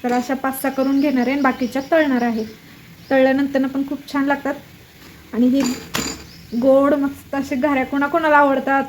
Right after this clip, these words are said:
कमेंटमध्ये सांगायला विसरू नका. काय, मला तर खूप आवडतात हे असल्या रताळ्याच्या घाऱ्या. तर चला, मी घेते बनवून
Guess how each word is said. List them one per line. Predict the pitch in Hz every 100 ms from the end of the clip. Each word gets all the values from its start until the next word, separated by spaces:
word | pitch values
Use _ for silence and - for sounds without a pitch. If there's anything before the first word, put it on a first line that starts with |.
| -
कमेंटमध्ये | 262 320 320 285
सांगायला | 294 262 262 277
विसरू | 359 359 294
नका. | 262 247 226 - -
काय, | 302 233 - - - -
मला | 262 269
तर | 294
खूप | - 330 330 330
आवडतात | 285 247 240 240 240
हे |
असल्या | 240 247 247 349 - - - - - -
रताळ्याच्या | 240 247 233 233 247
घाऱ्या. | 262 233 - - - - - 226
तर |
चला, | 226 247 247 302 -
मी | 233
घेते | 226 240 226
बनवून | 220 277 254 277